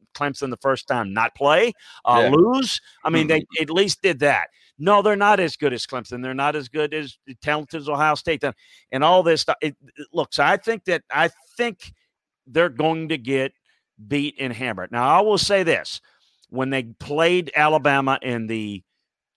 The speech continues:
Speaker 1: two thousand twelve, um, uh, the champion, B C S championship game,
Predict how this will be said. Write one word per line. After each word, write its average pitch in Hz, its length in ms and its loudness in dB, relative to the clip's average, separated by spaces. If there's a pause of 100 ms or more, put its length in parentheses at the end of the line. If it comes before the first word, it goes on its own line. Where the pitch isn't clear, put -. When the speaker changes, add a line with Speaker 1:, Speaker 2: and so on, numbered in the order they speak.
(520)
Speaker 1:
two 143 140 -8 (100)
thousand 131 500 0
twelve, 165 580 0 (100)
um, 147 640 0
uh, 139 160 -4 (160)
the 135 120 -6
champion, 131 460 -6
B 139 140 -4
C 143 140 0
S 127 100 -2
championship 120 520 -6
game, 113 260 -4